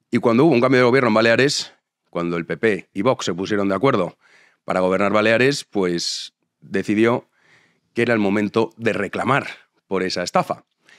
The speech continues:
Pero claro, eso ya había caducado. Pero es que hoy el diario El Mundo publica lo siguiente. El gobierno balear, que presidía Francina Armengol, pagó tres coma siete millones de euros a la trama de Koldo García. Esto ya lo conocíamos.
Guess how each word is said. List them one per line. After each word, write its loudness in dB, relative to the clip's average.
Pero -2
claro, -2
eso -4
ya 0
había 0
caducado. -2
Pero -6
es -4
que 2
hoy 2
el -2
diario 2
El 0
Mundo 4
publica 0
lo 2
siguiente. 0
El -4
gobierno 4
balear, 2
que 0
presidía 2
Francina 0
Armengol, 2
pagó 2
tres 0
coma 0
siete 0
millones 2
de 0
euros 0
a -10
la -2
trama 0
de -4
Koldo -4
García. -2
Esto -8
ya -4
lo -8
conocíamos. 0